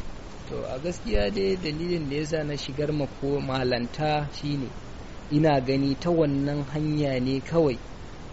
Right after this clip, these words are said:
za ka isar da saƙonka cikin sauƙi.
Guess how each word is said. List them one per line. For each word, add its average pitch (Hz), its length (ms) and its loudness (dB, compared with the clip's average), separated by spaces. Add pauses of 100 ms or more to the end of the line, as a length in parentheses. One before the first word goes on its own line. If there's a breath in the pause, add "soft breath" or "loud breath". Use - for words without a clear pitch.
(100)
za 135 420 4
ka - 220 -6
isar 131 280 0 (140)
da 123 100 0
saƙonka 120 840 -2 (340)
cikin 123 340 -4
sauƙi. 113 400 -6